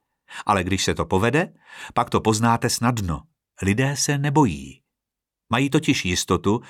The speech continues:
že i když jim něco i přes jejich snahu nevyjde, nebo se jim něco přihodí, stát jim pomůže. Taky přesně ví, jakou pomoc a v jaké situaci můžou čekat. Myslím si,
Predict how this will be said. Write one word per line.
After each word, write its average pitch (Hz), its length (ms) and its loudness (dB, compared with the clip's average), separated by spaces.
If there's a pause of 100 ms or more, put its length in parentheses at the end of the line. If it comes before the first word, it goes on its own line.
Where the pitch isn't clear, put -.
(240)
že 101 180 2
i 180 240 0
když 151 380 -2
jim 87 200 -2
něco 101 420 -2
i 131 80 0
přes 90 320 -4
jejich 78 300 -6
snahu 87 320 -2
nevyjde, 92 520 -2 (320)
nebo 95 180 0
se - 140 -2
jim 82 140 0
něco 82 260 -4
přihodí, 90 600 -2 (120)
stát 147 460 0
jim 131 180 0
pomůže. 92 500 0 (840)
Taky 135 220 0
přesně 107 420 0
ví, 90 360 -2
jakou 92 360 0
pomoc 90 440 0
a 85 100 0
v 78 60 -2
jaké 113 280 -2
situaci 143 520 -2
můžou 156 340 0
čekat. 185 340 -4 (1160)
Myslím 101 340 2
si, 107 240 2